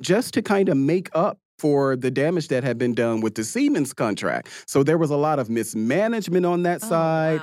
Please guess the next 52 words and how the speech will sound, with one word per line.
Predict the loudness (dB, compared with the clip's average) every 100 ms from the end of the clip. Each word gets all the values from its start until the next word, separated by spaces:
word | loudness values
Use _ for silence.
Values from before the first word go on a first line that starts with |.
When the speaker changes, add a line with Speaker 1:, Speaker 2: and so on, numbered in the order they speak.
| -8 -8 0
Speaker 2:
wow. | 2 2
Speaker 1:
Um, | 2 0
you | 0
know, | 0
you | 0 -2
hear | 0 2 2 0
contractors, | -2 -2 0 0 -2 -2 -4
they | -2 -2
talk | 0 0
about | 0 0 0
how | -2 -2
pretty | 0 0
much | 2 0 -2
in | -2
Jackson, | 0 0 -2 -2 0 0 -6 -12
there | 0 2
was, | 2 0
they | 0
did | 0 0
the | -2
patch. | -2 -2 -2 -6 -4
So, | 0 0 -2 -2
you | 0
know, | 2
they | 2
put | 2
a | 2
Band-Aid | 2 0 0 0 0
over | 0 -2 0
it, | 0
Speaker 2:
Yes. | 0
Speaker 1:
but | 0
then | 0 0
they | 0
didn't | -2 -2 -2
fix | -2 -4 -2
the | -2
larger | 0 0 -2 -4
problem. | 0 0 0 -2 -8 -14 _
So | 0 2
definitely, | 4 2 2 -2 0 0
there | 2 2
were | 2
a |
lot | 2 0 0
of | -2
things | 0 0 0 -2
that | -2 0 -2 -6 -10 -2
contributed | 0 2 0 0 -2 0
to | 0
it | 0
that | 0